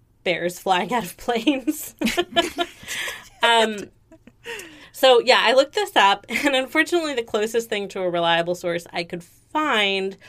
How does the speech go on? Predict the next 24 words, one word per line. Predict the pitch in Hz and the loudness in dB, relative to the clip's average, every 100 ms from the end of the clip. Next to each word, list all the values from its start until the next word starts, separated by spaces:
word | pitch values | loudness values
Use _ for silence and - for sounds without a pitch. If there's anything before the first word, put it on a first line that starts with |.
| - - - | -20 -16 -2
was, | 196 185 180 - | 2 2 2 -4
uh, | 185 175 165 | -2 0 -2
the | 208 196 | -4 -4
official | 220 214 196 180 170 - | -2 -4 -2 -2 -4 -4
website | 170 170 - 226 233 | -4 -4 2 2 2
of | 214 190 | -4 -6
the | |
Saint | 208 202 202 | -8 -8 -6
Augustine | 196 202 - 208 | -8 -8 -10 -6
Lighthouse, | 202 - 220 233 226 - | -6 -2 0 0 -4 -6
uh, | 175 165 | -4 -4
which | 175 | -4
is | 170 170 | -6 -8
the | 180 175 170 _ _ _ | -6 -6 -8 _ _ _
Florida | - 196 202 202 185 | -18 -6 0 0 2
Beacon | 180 180 170 175 202 | -2 -4 -2 -2 -2
where | 185 | -4
this | 160 165 - | -6 -8 -8
was | 170 | -8
supposed | 170 170 170 170 | -8 -8 -6 -6
to | |
have | 160 | -6
taken | 170 165 160 | -8 -10 -8
place. | 185 220 262 | -2 -2 -2